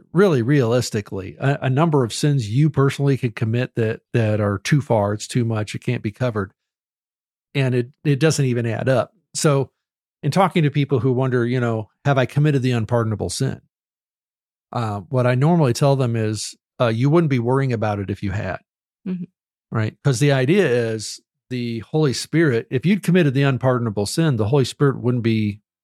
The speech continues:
Speaker 1: trying to bring you back into a relationship with God. You wouldn't be craving a relationship with God. You wouldn't want to make it right. Um, because that's a sign that God is drawing you, right? If you want to be right with God and you want to get things right with God, you can get things right. It's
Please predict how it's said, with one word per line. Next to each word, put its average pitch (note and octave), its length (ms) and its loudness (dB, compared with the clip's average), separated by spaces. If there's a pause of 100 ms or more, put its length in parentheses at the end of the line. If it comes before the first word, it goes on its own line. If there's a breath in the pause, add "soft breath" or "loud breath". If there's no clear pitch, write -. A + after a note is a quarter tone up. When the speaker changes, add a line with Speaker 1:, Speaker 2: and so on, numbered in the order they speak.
Speaker 1:
trying B2+ 360 2
to A2+ 80 2
bring A#2 260 0
you G#2+ 140 2
back G#2+ 300 0
into A2 220 0
a G#2 60 0
relationship G#2 640 0
with G2 160 -4
God. C3+ 400 0
You A2+ 100 2
wouldn't B2 220 0
be A#2+ 80 0
craving C3 540 2
a A#2 60 0
relationship G#2 640 -2
with G#2 160 -4
God. F2+ 300 -6
You A2+ 160 0
wouldn't A#2+ 300 -2
want B2 220 -2
to G#2+ 140 0
make A#2+ 200 -2
it A#2 160 -2
right. C3+ 280 0 (1080)
Um, A2 480 0 (500)
because B2 300 0
that's C3 240 2
a C#3 80 2
sign A2 400 -2
that A2 140 -4
God A#2+ 200 0
is G#2+ 120 -2
drawing A2+ 600 0
you, F#2+ 240 -10 (120)
right? C3 200 0
If - 140 0
you D#3 160 2
want C3+ 320 -4
to D#3 60 0
be D3 140 2
right D3+ 240 4
with D#3 180 -2
God D3+ 340 2
and B2+ 120 -2
you D3+ 160 0
want A2+ 340 -4
to D#3 60 0
get E3 180 0
things D#3 220 0
right E3 160 2
with E3 140 -4
God, E3 300 2
you A2 160 -4
can D3 260 0
get - 360 0
things G#2+ 240 -2
right. G#2+ 140 -2
It's D3+ 260 -4